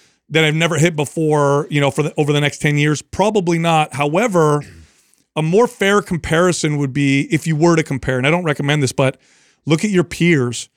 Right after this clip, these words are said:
You're, you're light years different from other women in your age group in terms of fitness, appearance, health, and that kind of stuff.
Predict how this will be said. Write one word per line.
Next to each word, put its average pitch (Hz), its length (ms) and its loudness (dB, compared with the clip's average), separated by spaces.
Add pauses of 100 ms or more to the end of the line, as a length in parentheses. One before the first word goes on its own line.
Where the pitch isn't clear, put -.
(340)
You're, 151 380 0
you're 151 160 -6
light 170 420 -2
years 147 520 0
different 147 480 -2
from 131 380 -4
other 147 200 0
women 139 440 -2
in 135 180 -6
your 131 140 -4
age 147 260 2
group 143 340 0
in 139 100 -4
terms 135 280 -2
of 123 80 -6
fitness, 151 680 -2
appearance, 135 540 -4
health, 127 260 -2
and 127 120 -8
that 143 160 0
kind 135 140 -2
of 120 60 -2
stuff. 120 260 -4